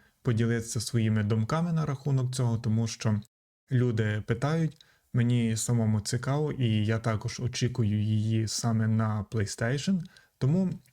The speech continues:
зібрав декілька таких, е, фактів, провів таке власне розслідування на рахунок цього, і хочу в даному відео з вами про це поговорити. Але перед початком хочу нагадати, що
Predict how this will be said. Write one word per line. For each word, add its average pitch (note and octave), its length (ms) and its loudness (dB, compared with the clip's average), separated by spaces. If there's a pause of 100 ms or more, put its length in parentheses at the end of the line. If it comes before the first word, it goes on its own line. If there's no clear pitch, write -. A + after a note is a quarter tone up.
зібрав A#2 520 0
декілька A2 680 -2 (320)
таких, A2+ 480 -4
е, A2 200 0
фактів, D#3+ 540 -4 (480)
провів B2+ 420 2
таке A2+ 400 0
власне A2 840 0
розслідування D#3+ 640 -2
на C3 140 -2
рахунок B2+ 440 -2
цього, B2+ 340 2 (380)
і G3 200 2
хочу C#3 400 -2
в A2+ 40 2
даному G#2+ 680 0 (200)
відео C#3+ 440 0
з B2+ 100 -4
вами B2+ 440 0
про A2+ 120 -2
це A2+ 320 -2 (120)
поговорити. A2 680 0 (480)
Але A2+ 640 0
перед C3+ 240 -2
початком D#3+ 500 -2
хочу A#2+ 400 -4
нагадати, A2+ 580 0
що G#2+ 420 0